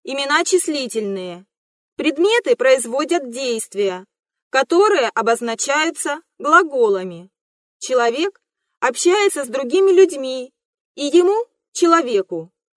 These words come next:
нужно бывает указать на себя или на того, с кем говорит, или на того, о ком говорит. Этой цели служат местоимения. Наконец, у действий есть свои признаки.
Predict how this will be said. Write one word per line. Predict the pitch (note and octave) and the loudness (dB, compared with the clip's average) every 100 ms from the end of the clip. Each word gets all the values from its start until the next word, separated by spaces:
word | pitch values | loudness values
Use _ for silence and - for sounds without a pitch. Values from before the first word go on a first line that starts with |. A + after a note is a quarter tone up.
| - | -6
нужно | E4 G#4+ F4 | 0 0 0
бывает | A#3+ B3+ D4 F4+ C4 - | -2 0 2 2 0 -2
указать | B3 B3 B3 D4+ E4+ | -6 -2 -2 0 -2
на | E4 | -2
себя | E4+ F4 A#3+ G#3+ F#3+ G3 _ | 0 0 0 -4 -4 -6 _
или | - D4+ | -4 -2
на | D#4 D4 | 0 0
того, | C#4 B3+ E4 G#4+ - | 0 0 0 -2 -6
с | - | -10
кем | - D#4 | -2 -2
говорит, | D#4+ D#4+ E4 E4 A#3 F#3+ _ _ _ | 2 2 2 2 -2 -6 _ _ _
или | - C#4 D4 | -8 -4 -4
на | C4 | -4
того, | A#3+ A#3+ B3+ F#4 G#4+ | -2 -2 0 -2 -2
о | - E4+ | 2 2
ком | - F4+ A#3+ | 4 0 0
говорит. | G#3 G#3 G#3 F#3+ E3 _ _ _ _ _ _ | -4 -4 -2 -2 -4 _ _ _ _ _ _
Этой | - G4 E4 D#4 | 0 0 0 -4
цели | - F4+ G#4 F4 F#3+ E3 _ _ - | 0 2 2 2 0 -6 _ _ -12
служат | - D4 E4+ F4+ G#4 - _ _ | -6 4 6 6 4 -4 _ _
местоимения. | G#3+ B3 C#4 D4+ D#4+ D4+ B3 G#3+ F#3+ E3+ E3 F3 _ _ _ _ _ | -6 -4 -4 -2 -2 -4 -4 -2 -2 -4 -12 -18 _ _ _ _ _
Наконец, | A3+ C4 D4 D#4+ G#4+ - - _ _ _ _ | -8 -4 -2 -2 -4 -6 -18 _ _ _ _
у | - D4 | -4 -2
действий | B3+ F4+ G4+ - A#3 | 4 4 4 0 -8
есть | G3+ B3 F4+ | -6 -4 -4
свои | - A3 G#3 B3+ | -2 -4 -2 -4
признаки. | D4+ A#3 G#3+ G3+ E3+ - E3 | -6 -6 -6 -6 -8 -10 -12